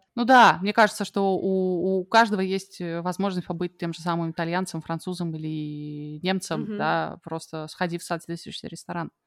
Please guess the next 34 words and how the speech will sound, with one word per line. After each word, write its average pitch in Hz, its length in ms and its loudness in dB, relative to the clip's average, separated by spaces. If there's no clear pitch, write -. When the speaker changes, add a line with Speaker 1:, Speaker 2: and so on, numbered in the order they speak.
Speaker 1:
Основной, 226 480 6
наверно, 196 400 4
вывод 180 340 0
из 175 80 -4
этого 180 280 -4
всего — 208 600 2
это 185 240 -2
все-таки 175 640 -4
о 175 120 2
любви 165 280 -2
к - 80 -12
себе, 185 460 2
вот, 175 400 0
о 170 60 2
любви 175 540 0
к - 40 -18
еде 185 640 2
и 185 100 -2
вообще, 175 240 -2
в - 40 -20
принципе, 180 560 -2
о, 160 680 0
о - 40 -6
слове 175 540 -2
«любовь» 180 560 2
как 160 200 -8
таковом, 190 560 2
да, 175 220 -2
когда 160 300 -8
это 160 320 -8
все 170 420 -2
вот, - 120 -10
э, - 260 -10
как, 139 180 -6